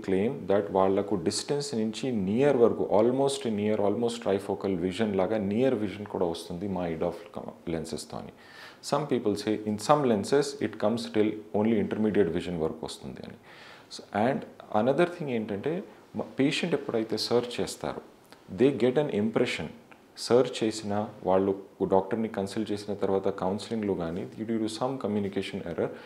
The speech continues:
patients are under the impression that edof లెన్సెస్‌లో ఎలాంటి ప్రాబ్లం లేదు, and edof లెన్సెస్‌లో మనకు ఏ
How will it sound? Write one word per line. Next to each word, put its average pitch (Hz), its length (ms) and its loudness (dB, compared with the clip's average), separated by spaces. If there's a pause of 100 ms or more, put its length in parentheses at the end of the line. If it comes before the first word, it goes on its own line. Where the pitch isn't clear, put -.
(400)
patients 165 400 0 (220)
are 127 100 6 (100)
under 113 200 4 (100)
the - 160 -2
impression 95 380 -4 (120)
that 95 180 0 (280)
edof 139 340 6 (100)
లెన్సెస్‌లో 95 640 -2 (240)
ఎలాంటి 104 360 0 (120)
ప్రాబ్లం 92 380 2 (120)
లేదు, 95 220 2 (760)
and 107 140 0 (160)
edof 135 260 8 (100)
లెన్సెస్‌లో 107 440 -2 (100)
మనకు 104 200 -2 (140)
ఏ 123 40 4